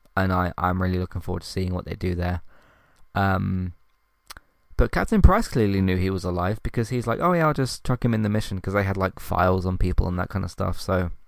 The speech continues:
that was cool. That, that was, that was great. Um, of course, the, um,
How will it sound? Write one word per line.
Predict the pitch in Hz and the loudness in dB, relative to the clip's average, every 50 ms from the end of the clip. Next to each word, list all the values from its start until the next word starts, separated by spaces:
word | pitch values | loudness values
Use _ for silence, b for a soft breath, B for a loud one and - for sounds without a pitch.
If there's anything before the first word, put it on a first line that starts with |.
| _ _ - - _ - _ _ _ _ _ _ - _ - - - - | _ _ -20 -20 _ -20 _ _ _ _ _ _ -20 _ -20 -18 -10 -4
that | - 98 - - | -2 -2 -2 -2
was | 123 - | -6 -6
cool. | - - 156 160 131 107 - - _ - - | -2 0 2 2 0 -2 -6 -12 _ -4 -4
That, | - - - - | -4 -4 -2 0
that | 107 98 - - | 0 0 0 0
was, | 113 107 104 - - - | -6 -6 -6 -8 -6 -4
that | 110 107 | -2 -2
was | 104 110 110 | -2 -4 -6
great. | - - 123 127 120 107 - B B B B B B B B B B B B B B B - _ | -2 0 0 2 0 -2 -4 B B B B B B B B B B B B B B B -4 _
Um, | 117 120 120 120 123 123 120 | 2 4 4 4 4 2 0
of | - | 0
course, | - 160 147 - - | 2 4 4 4 2
the, | - 127 131 127 123 120 120 120 120 110 - | 2 0 0 2 2 2 2 0 0 0 0
um, | 110 110 113 113 110 110 110 107 104 104 104 101 98 98 95 95 | 2 2 4 4 2 2 0 0 -2 -2 -2 -4 -4 -6 -8 -10